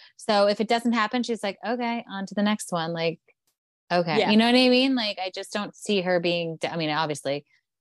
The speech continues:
Speaker 1: we know what happened, but, like, I just don't see her being devastated. I don't think anybody who sets a time frame like that would be devastated. Do you agree?
Speaker 2: No, because I, I, I agree because she is prepared to walk away.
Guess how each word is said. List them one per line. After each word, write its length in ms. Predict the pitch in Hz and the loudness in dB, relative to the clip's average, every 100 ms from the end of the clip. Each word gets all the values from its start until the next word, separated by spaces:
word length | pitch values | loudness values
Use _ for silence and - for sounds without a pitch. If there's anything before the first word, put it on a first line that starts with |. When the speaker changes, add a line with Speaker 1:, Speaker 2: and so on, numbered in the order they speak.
| _ - | _ -6
Speaker 1:
we 100 | 165 | -2
know 120 | 156 | 2
what 100 | 135 | 2
happened, 460 | 156 175 170 143 165 - | 2 0 0 -4 -6 -4
but, 80 | 151 | 0
like, 100 | 165 | 2
I 60 | 175 | 0
just 160 | 185 | -2
don't 160 | 180 170 | -4 -4
see 160 | - 175 | -4 -2
her 120 | 165 | 0
being 240 | 165 160 | 0 -2
devastated. 440 | 170 170 151 143 156 | -2 -4 -4 -4 0
I 40 | |
don't 100 | 233 | 0
think 160 | 294 302 - | 0 -4 -6
anybody 600 | 202 196 214 214 233 240 _ _ | -4 -4 -4 -4 -6 -10 _ _
who 80 | 214 | -10
sets 240 | 202 190 185 | -6 -6 -6
a 40 | |
time 340 | 180 175 170 175 | -8 -4 -4 -4
frame 260 | 220 220 | -4 -2
like 200 | 226 226 | -2 -2
that 220 | 240 233 - | -2 -2 -4
would 280 | 160 170 165 | -4 -2 -2
be 120 | - | -6
devastated. 800 | - 113 - - - - - - _ | -8 -12 -12 -10 -8 -8 -8 -10 _
Do 80 | - | 2
you 40 | 233 | 4
agree? 100 | 311 | 6
Speaker 2:
No, 160 | 240 208 | 6 4
because 520 | 262 262 277 269 254 - _ - | 0 0 0 0 -4 -14 _ -10
I, 140 | 247 - | -8 -6
I, 240 | 254 240 - | -6 -6 -6
I 80 | 240 | -6
agree 360 | 233 233 254 | -6 -8 -8
because 480 | 196 202 214 185 180 - | -6 -6 -4 -4 -4 -8
she 420 | - 247 226 214 202 | -4 -2 0 -2 -2
is 260 | 190 180 | -2 -4
prepared 440 | - 196 202 175 170 | -8 -6 -4 -4 -4
to 100 | 165 | -6
walk 260 | 151 - | -6 -4
away. 280 | 151 127 - | -4 -4 -8